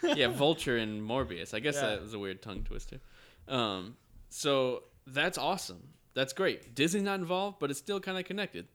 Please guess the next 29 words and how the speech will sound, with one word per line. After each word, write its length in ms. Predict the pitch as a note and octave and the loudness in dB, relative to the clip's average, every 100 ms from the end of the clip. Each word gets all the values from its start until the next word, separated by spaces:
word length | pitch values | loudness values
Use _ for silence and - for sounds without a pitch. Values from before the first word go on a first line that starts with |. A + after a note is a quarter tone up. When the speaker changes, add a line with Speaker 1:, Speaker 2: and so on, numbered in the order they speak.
| - | 2
Speaker 2:
That's 320 | C#3+ E3 - | 2 2 -2
what 120 | D3 | 0
I 80 | B2+ | 0
want. 280 | C3+ B2 - | 0 -4 -2
I 100 | B2 | 0
don't 220 | D3+ D3 | 0 0
Speaker 1:
Yeah. 60 | G#2 - - _ | -6 -16 -20 _
Speaker 2:
I 100 | B2 | 2
don't 220 | D3 D3 C3 | 2 2 0
want 220 | C3+ - | -2 0
every 280 | B2 C3 B2 | -2 0 0
movie 260 | A#2+ A#2 | 0 0
to 120 | A2+ G#2+ | -2 -6
be 120 | G#2+ | -6
made 220 | G2+ G2+ | -4 -4
by 120 | G2 F2+ | -2 -2
Disney 340 | A2+ C3 A2+ | 0 0 -2
'cause 160 | G#2 G#2 | -6 -6
then 120 | A2 | -4
we 180 | A2+ G#2 | -4 -6
get 220 | - A2+ | -4 -2
a 60 | G2+ | 0
lot 160 | F#2+ | 0
of 60 | F2+ | -2
movies 180 | F2 F#2 | -6 -8
feeling 240 | - F2 | -8 -8
the 80 | D2+ | -8
same. 380 | - F#2 C#2 - _ | -10 -10 -12 -16 _
Speaker 1:
Yeah. 240 | - A#2 | -14 -12